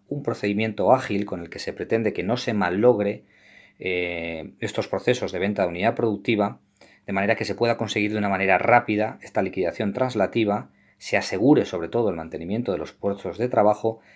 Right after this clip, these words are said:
y se evite lo que viene pasando muchas veces en estos procedimientos, quizá por esta falta de asesoramiento externo de una, eh, de un experto independiente, como en este caso es el administrador en materia de reestructuración,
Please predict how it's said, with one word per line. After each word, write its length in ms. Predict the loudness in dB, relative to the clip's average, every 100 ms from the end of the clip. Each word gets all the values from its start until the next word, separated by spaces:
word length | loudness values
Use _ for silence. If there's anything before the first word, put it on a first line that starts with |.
| -14
y 120 | -10
se 200 | -2 2
evite 520 | 4 4 2 -2 -2 -12
lo 160 | -12
que 140 | -8 -4
viene 240 | -2 -2
pasando 420 | -2 -2 -2 -2
muchas 260 | -4 -8 -8
veces 240 | -8 -10
en 60 | -12
estos 240 | -6 -6
procedimientos, 800 | -6 -8 -4 -2 -2 -2 -2 -6
quizá 340 | -8 -8 -4 -4
por 140 | -6
esta 180 | -4 -4
falta 460 | 2 4 4 2
de 80 | 0
asesoramiento 800 | -2 -6 -6 -6 -4 -4 -6 -10 _ _ _
externo 640 | -14 -4 -2 0 -2 -4 -8
de 80 | -8
una, 360 | -6 -6 -8 -12
eh, 260 | -10 -8 -8
de 60 | -8
un 60 |
experto 340 | -6 -2 -2 -4
independiente, 560 | -8 -8 -4 -4 -4
como 200 | -8 -10
en 40 | -10
este 160 | -8
caso 240 | -4 -2 -4
es 100 | -6
el 120 | -6
administrador 480 | -6 -10 -6 -4 -4
en 100 | -6
materia 300 | -8 -4 -4
de 80 |
reestructuración, 800 | -4 -6 -6 0 0 0 -2 -2